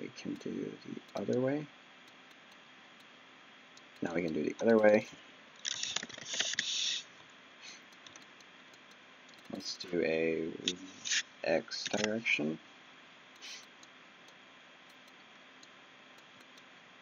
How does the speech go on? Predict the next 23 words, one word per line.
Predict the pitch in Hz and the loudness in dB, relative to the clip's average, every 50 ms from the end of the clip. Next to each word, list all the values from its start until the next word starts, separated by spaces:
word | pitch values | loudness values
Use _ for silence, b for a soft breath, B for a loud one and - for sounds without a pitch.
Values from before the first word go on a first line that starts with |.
| - - - | -14 -6 -4
Let's | - - - - | -4 -4 -4 -2
do | - - - - - | 0 0 2 2 0
a | - | 0
factor | - - - - - - - - - | 0 -2 -4 -4 -4 -6 -6 -6 -4
in | 50 - 95 87 - - - | -4 -4 -6 -8 -8 -4 -4
X | 113 123 - - - | -4 -4 -2 -2 0
again. | - 123 127 120 123 123 120 123 - - - - - - - - - - - - - - - - - - - - - - - - - - - - - - - - - - - - - - - - - | 2 4 4 6 6 4 4 2 -4 -18 -20 -20 -20 -20 -20 -20 -20 -20 -20 -20 -20 -20 -20 -20 -20 -20 -20 -20 -20 -20 -20 -20 -20 -20 -20 -18 -18 -18 -18 -18 -20 -20 -20 -20 -20 -20 -14 -4 0
Actually, | 92 95 90 - 90 90 | 0 2 2 2 2 4
we | 95 | 6
don't | 101 101 95 | 8 8 8
even | 92 95 | 6 4
have | 80 | 4
to | 78 92 | 4 4
use | 85 82 82 | 2 2 0
the | 80 | -2
same | - - - - - - 82 | -4 -2 -2 -2 -2 -2 -4
one. | 82 82 85 90 | -2 0 4 6
We | 107 117 | 8 8
can | 120 107 | 10 8
use | 107 101 | 8 6
the | 98 98 | 4 4
same, | - - - 110 95 95 92 90 87 | 2 4 6 6 8 8 6 4 2
um, | 80 80 85 82 82 82 82 82 82 85 | 2 2 2 4 4 2 0 -2 -4 -8